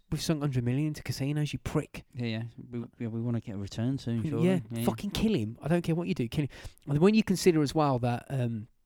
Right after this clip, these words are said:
Speaker 1: they got pissed off with Kennedy's younger brother because he was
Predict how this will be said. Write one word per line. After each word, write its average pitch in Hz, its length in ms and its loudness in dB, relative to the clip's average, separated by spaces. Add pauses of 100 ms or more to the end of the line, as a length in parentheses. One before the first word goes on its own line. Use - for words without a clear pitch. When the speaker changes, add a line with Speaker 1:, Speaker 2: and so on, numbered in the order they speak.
(720)
Speaker 1:
they 143 260 2
got 143 220 4
pissed - 260 6
off - 160 2
with 131 160 2
Kennedy's 131 440 2
younger 123 240 2
brother 131 420 2 (260)
because 131 240 2
he 127 140 4
was 120 280 -2